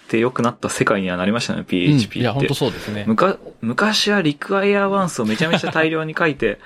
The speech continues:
Speaker 1: <laughs> パフォーマンスが落ちまくってますみたいなこと言われて、すいませんって言って直すっていうのをよくやってたんで。いやー、そ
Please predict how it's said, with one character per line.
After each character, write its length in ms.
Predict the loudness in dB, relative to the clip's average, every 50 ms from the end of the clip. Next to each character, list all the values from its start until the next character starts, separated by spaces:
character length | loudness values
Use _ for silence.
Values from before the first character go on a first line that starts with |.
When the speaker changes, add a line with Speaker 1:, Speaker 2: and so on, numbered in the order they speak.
| -18 -18 -18
Speaker 1:
<laughs> 200 | -18 -20 -16 _
パ 160 | -4 -2 4
フ 80 | 4 6
ォ 20 | 6
ー 20 |
マ 100 | 6 6 6
ン 40 |
ス 100 | 4 6
が 80 | 6 6
落 100 | 6 6
ち 80 | 4 4
ま 100 | 2 2
く 80 | 2
っ 20 | 0
て 120 | 2 2
ま 100 | 2 2
す 100 | 0 -2
み 80 | -2 -2
た 80 | 0
い 20 | -2
な 80 | -2
こ 60 | -2
と 100 | -2 0
言 80 | 0 2
わ 80 | 0 0
れ 60 | 0
て、 180 | -2 -4 -4
す 160 | -4 -2 -2 0
い 40 |
ま 100 | 0 2
せ 80 | 0 0
ん 40 | -2
っ 20 |
て 60 | -2
言 60 | -6 -10
っ 20 |
て 60 | -8
直 140 | -6 -6 -6
す 140 | -8 -10 -12
っ 40 | _
て 60 | -8
い 40 | -8
う 40 | -6
の 120 | -8 -8
を 60 | -8
よ 100 | -8 -6
く 80 | -4 -4
や 40 | -6
っ 40 | -6
て 100 | -6 -6
た 100 | -6 -6
ん 80 | -6
で。 260 | -10 -16 -18 -18 -20 -20 _ _ _ -20 -20 -20 -20 -20 -20 -20 -20 -20 -20 -20 -20 -20 -20 -20 -20 _ _ _ _
い 40 | -10
や 80 | -8
ー、 520 | -8 -10 -10 -12 -12 -14 -14 -16 -20 -20 -20 -20 _ _ _ _ _ _ _ _ _ _ _ _ _ _ _ _ _
そ 500 | -14 -12 -6 -4 -4 -4 -4 -8 -14 -18